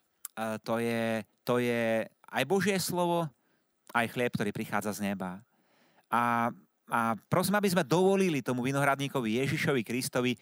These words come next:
aplikovať tieto dary do našich životov. Prosím, aby sme ich naozaj brali tak vážne, že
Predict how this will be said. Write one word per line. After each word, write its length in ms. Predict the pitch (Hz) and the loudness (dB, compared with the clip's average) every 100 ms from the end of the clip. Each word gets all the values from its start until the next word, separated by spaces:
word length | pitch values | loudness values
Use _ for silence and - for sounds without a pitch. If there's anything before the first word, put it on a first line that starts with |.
| _ _ | _ _
aplikovať 640 | 143 160 170 165 165 156 135 | -4 -2 -4 -4 0 0 0
tieto 220 | 147 143 | -4 -2
dary 200 | 123 135 | 0 0
do 120 | 120 170 | 2 2
našich 400 | 196 - 160 127 | 2 0 -2 0
životov. 520 | 143 147 131 95 92 | 2 2 0 -2 -2
Prosím, 280 | - - 160 | -2 0 0
aby 120 | 160 | 0
sme 180 | 139 160 147 - - - - | 0 0 0 -14 -20 -18 -6
ich 120 | 143 | 0
naozaj 280 | 190 190 175 | 2 2 2
brali 280 | 165 180 180 | 2 2 0
tak 160 | 151 | -2
vážne, 480 | 120 135 147 135 117 | 0 2 2 0 -2
že 280 | 113 117 113 | 0 2 2